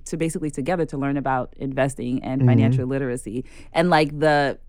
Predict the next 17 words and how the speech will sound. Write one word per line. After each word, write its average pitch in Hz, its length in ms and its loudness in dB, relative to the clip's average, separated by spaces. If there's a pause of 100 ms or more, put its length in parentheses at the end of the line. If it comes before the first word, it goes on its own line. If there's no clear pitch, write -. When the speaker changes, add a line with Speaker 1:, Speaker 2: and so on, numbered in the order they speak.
Speaker 1:
it 180 100 2
was 180 180 0
such 214 280 2
a 247 60 0
community, 180 400 0
you 165 120 0
just 160 280 -6
felt 170 160 2
like 147 220 -2
you 156 120 -2
were 147 120 -2
in, 135 440 0 (300)
in 151 160 0
the 147 60 4
midst 147 240 0
of 120 100 -6
family. 117 460 -6